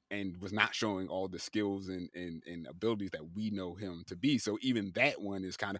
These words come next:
so you always have these, like, weird cases, um, whether it be somebody that is signing but is a bit older, um, or somebody who's signing, like,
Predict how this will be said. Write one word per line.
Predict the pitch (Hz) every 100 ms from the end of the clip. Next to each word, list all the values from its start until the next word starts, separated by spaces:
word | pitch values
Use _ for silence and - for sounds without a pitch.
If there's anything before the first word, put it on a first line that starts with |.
| - -
so | 165
you | 170
always | 151 175 147
have | 131 139 120
these, | 110 101
like, | 95 - _ _
weird | 95 98 120 120 110 101 - _ _ _ _ _ _ _
cases, | - 151 180 - 87 80 - -
um, | 92 87 82 82 104
whether | 90 107 98
it | 95
be | 101
somebody | 107 92 90 90
that | 85 85 80 - -
is | 92 87 85 -
signing | - 101 98 95
but | 87 82
is | 82
a | 87
bit | 82 76 -
older, | 123 123 107 98 98 _ _ _ -
um, | 85 80 80
or | 87
somebody | 98 92 82 82
who's | 82 95
signing, | - 87 85 90
like, | 71